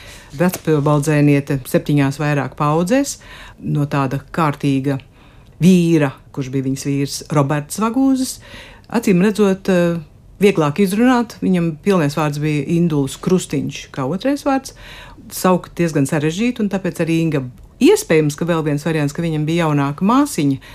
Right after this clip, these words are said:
divu gadu jaunāka, ka varbūt viņa nevarēja izrunāt pilnībā to. Bet kā Ingu viņi zina visi, un, teiksim, radinieku bērni,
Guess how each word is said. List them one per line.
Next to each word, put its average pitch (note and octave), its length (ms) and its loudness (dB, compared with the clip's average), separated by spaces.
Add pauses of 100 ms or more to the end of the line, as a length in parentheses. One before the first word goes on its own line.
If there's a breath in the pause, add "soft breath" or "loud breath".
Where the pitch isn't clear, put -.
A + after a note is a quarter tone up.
(120)
divu D#3 120 0
gadu C#3+ 200 0
jaunāka, C#3 440 -2
ka D3+ 120 -6
varbūt C#3+ 320 -4
viņa F3 280 6
nevarēja D3 420 2
izrunāt C#3 420 -2
pilnībā C3 540 0
to. C3+ 160 -4 (480 loud breath)
Bet F3+ 320 2 (220)
kā E3 200 0
Ingu C4 400 6
viņi F#3 220 4
zina G#3 260 4
visi, G#3+ 400 0
un, C3+ 120 2
teiksim, D3+ 500 -2 (680 loud breath)
radinieku E3 600 2
bērni, D3 440 0